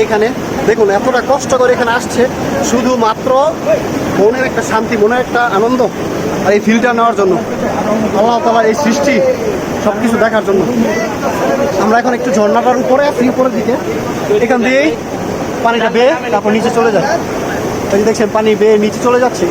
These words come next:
এই ঝর্ণার পানিটাই নিচে পাদদেশে পাওয়া যায়। এখানে কিভাবে আসবেন আমি কিছুটা ডিরেকশন দেই যাতে আপনাদের উপকার হয়। দেখুন, আপনারা ঢাকা থেকে যে কোনো বাসে করে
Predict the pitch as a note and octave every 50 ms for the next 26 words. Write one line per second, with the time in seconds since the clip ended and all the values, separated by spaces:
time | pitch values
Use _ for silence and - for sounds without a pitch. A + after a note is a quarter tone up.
0 | F#3 B3 B3+ C4+ G#3+ G3+ G#3 G#3 A#3 B3 - B3+ B3+ B3+ A3+ C4 C4+ E4+ E4+ -
1 | - - - - - - - - - - - G#3+ - C4 B3+ A3 G#3+ A3+ B3+ C4+
2 | D4 D4 C#4+ G#3 A#3+ A#3+ B3 B3 G#3 G3 E3 - - G3 G3 - - - - -
3 | - - - G3+ - G#3 G3+ - - G3 G3+ A3+ G#3+ A3 F3 G3 A3 G3+ F#3 F3
4 | G3+ G#3+ A3 F#3 E3 F3+ F3+ F3+ _ _ - C#4+ C4+ - B3+ A3+ G#3+ F#3 G3 G3+
5 | G3+ - - G3+ G3 F#3+ G#3 B3+ - _ _ _ _ - E3 D#3+ - F3+ E3+ F#3
6 | G3+ G3 F#3 F3+ F3 G#3 G#3 A3 A#3 F3 D3 C3 _ _ _ _ _ _ - F#3
7 | G#3 - G3+ F3 E3+ D#3+ - A3 G#3+ G3+ F3 D#3+ D#3 - G#3+ A3 A3+ A#3+ G#3+ G#3+
8 | A#3 A#3+ B3+ C4+ C4+ - _ _ F3 C#3+ B2 F#3+ A3 - D#4+ D4+ C4+ A#3+ G3 G3+
9 | F#3+ - A3+ G3+ A3 A3